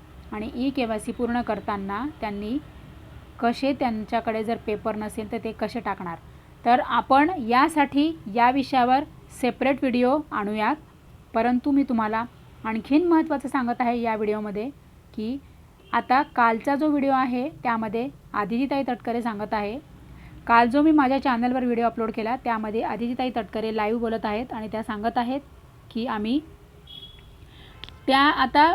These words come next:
वेबसाईटवर, आता ते काम चालू आहे त्यांचं आणि लवकरच वेबसाईटमध्ये बदल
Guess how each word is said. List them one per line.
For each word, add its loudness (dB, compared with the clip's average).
वेबसाईटवर, 2
आता 2
ते -2
काम 2
चालू 0
आहे 2
त्यांचं -4
आणि -4
लवकरच -2
वेबसाईटमध्ये -4
बदल -2